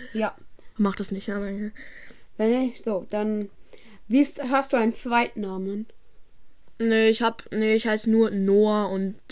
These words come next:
Speaker 2: halt der Nachname. Nee, tatsächlich nicht. Ich hab keinen Zweitnamen oder, ja.
Speaker 1: Was schätzt du, wie viele Freunde du hast?
Speaker 2: Ach, gute Frage.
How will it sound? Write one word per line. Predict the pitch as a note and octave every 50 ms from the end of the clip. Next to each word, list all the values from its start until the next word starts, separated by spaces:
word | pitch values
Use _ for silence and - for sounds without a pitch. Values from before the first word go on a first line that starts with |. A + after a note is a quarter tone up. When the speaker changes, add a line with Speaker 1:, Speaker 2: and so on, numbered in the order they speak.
| -
Speaker 2:
halt | G#3+ F3+ F3+ F3+ F3 - -
der | F#3 F3+ F#3 F#3+ F#3+ F#3+
Nachname. | G3 G3 G3 F#3+ F#3+ F#3+ F#3 F3+ F#3 F#3 F#3 F#3+ F#3+ G3 G#3 G#3+ - A3 G3+ G#3 G#3 G#3 G3 G3+ - - - - - - - -
Nee, | A3+ A#3+ C4
tatsächlich | C4+ - C#4 B3+ - B3 A#3+ A#3 - - - - - A3 G#3+ -
nicht. | A3 A3 A3+ A#3+ - - - - - - - - -
Ich | A3+ -
hab | G#3+ - -
keinen | - - - G3 G3 G3+ G3 F#3+ F#3 F#3+ G3 -
Zweitnamen | - - - - F#3 F#3+ F#3+ F#3+ G3 - - - - - - - - - - - - - F#3+ F#3 F#3+ G3 G#3 G#3
oder, | G3+ G#3 G3+ G#3 G#3+ -
ja. | - G3+ F#3+ - -
Speaker 1:
Was | A#3 A#3+ C4 B3+ -
schätzt | - C#4 C#4 C#4 - - - -
du, | - C#4 D4 C#4+ - A3 G3+
wie | G#3 C4 C#4 C#4
viele | - D#4 B3+ B3+ B3+
Freunde | B3 - - - - A3 A3+ A#3+ C4 B3+ B3+ B3
du | G3 G3+ G3+ G3
hast? | G3 G3+ F#3 F#3 - - - - - - - - - - - - - - - - - - - - - - - - -
Speaker 2:
Ach, | - A#3 C4 D#4+ F4 E4 C#4+ A#3 F#3+ - - -
gute | - A#3+ A3+ - A#3+
Frage. | - - - A#3+ A#3+ A#3 A3+ G3 -